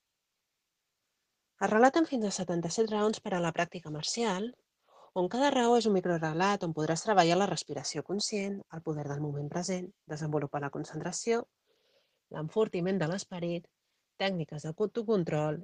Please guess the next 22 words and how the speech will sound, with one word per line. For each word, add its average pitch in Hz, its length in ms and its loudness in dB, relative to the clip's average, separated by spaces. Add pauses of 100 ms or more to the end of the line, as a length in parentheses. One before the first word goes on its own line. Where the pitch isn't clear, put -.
(100)
interioritzar 185 640 0
l'harmonia, 151 600 0 (400)
reforçar 202 560 -2 (400)
la 160 160 -8
força 180 400 -2 (100)
física 160 720 0 (320)
i 240 160 -4
mental 165 640 -4
i 254 160 -4
maneres 190 400 0
d'enderrocar 165 580 -2
sentiments 151 560 -12
d'odi, 190 300 0 (160)
ressentiment, 170 720 -6 (320)
enveja, 180 560 -4 (160)
ira 180 320 -6 (720)
i 302 140 -6
tots 285 200 2
aquells 254 200 0
pensaments 208 680 -2
que 202 220 -4
ens 220 180 -8